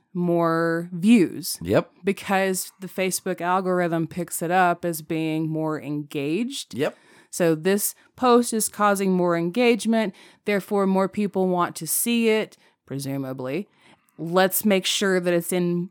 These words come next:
Speaker 1: more feeds
Speaker 2: Mm-hmm.
Speaker 1: than other posts.
Speaker 2: That way they can blame people too.
Speaker 1: Yeah.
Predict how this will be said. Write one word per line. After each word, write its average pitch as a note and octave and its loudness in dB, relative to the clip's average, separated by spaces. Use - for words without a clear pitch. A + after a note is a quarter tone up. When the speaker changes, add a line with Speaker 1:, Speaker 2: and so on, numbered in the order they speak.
Speaker 1:
more G#3 4
feeds E3 -2
Speaker 2:
Mm-hmm. F#2+ -6
Speaker 1:
than E3+ 2
other D3+ -2
posts. - -8
Speaker 2:
That D3 4
way A3+ 6
they A3 6
can D#3 0
blame C3+ 0
people A#2 -2
too. D#2+ -4
Speaker 1:
Yeah. C3+ -10